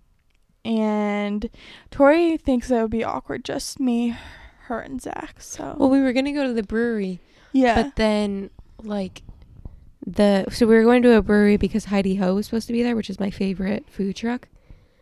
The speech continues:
Speaker 1: Mm-hmm.
Speaker 2: And she decided, like, um, not to come because of the weather.
Speaker 1: There was no weather, but yeah.
Speaker 2: I know.
Speaker 1: <laughs>
Speaker 2: It was just freezing, and no one was really gonna be at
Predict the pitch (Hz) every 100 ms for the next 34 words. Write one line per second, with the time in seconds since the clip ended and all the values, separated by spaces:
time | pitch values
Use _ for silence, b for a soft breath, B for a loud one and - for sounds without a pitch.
0 | - 262 233 233 208 202 202 196 196 -
1 | - - 214 214 202 - 196 196 196 196
2 | - _ - 190 185 180 190 208 - _
3 | _ - 180 196 196 - - 196 196 196
4 | 190 180 180 180 180 190 220 _ _ _
5 | _ _ _ - 233 208 202 202 220 233
6 | 214 220 - - - 190 202 - 302 330
7 | 311 262 277 302 - 214 208 196 220 214
8 | 190 208 214 220 233 233 226 196 190 185
9 | 190 190 - 185 - -